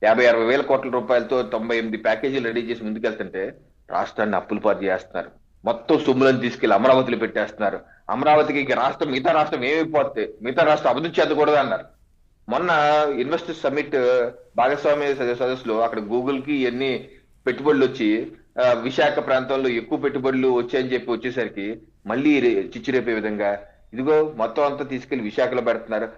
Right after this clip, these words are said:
అమరావతిని చేస్తా అన్నారు కదా గొప్ప రాజధాని, ఏ గొప్ప రాజధాని, మంచి మంచి అన్ని విశాఖలో పెడితే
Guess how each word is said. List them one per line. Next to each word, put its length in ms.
అమరావతిని 500
చేస్తా 340
అన్నారు 220
కదా 240
గొప్ప 380
రాజధాని, 480
ఏ 120
గొప్ప 280
రాజధాని, 320
మంచి 240
మంచి 300
అన్ని 160
విశాఖలో 440
పెడితే 500